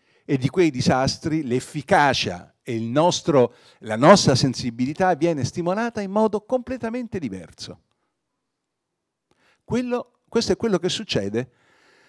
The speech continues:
con il libro di Visentì, che ha un pregio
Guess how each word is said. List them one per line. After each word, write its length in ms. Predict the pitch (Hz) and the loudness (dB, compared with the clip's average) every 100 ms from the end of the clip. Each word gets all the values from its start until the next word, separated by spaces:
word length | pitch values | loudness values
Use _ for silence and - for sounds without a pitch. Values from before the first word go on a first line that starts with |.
| _ _ | _ _
con 220 | - 151 | 0 2
il 100 | 156 | 2
libro 640 | 160 202 170 175 175 - _ _ _ _ _ _ _ _ | 0 0 2 4 2 -2 _ _ _ _ _ _ _ _
di 140 | 117 131 | -12 -8
Visentì, 480 | 131 143 123 113 - | -6 -6 -8 -12 -10
che 140 | 185 | -8
ha 60 | 196 | -8
un 140 | 196 | -8
pregio 680 | 156 110 98 98 117 120 | -8 -6 -6 -6 -6 -6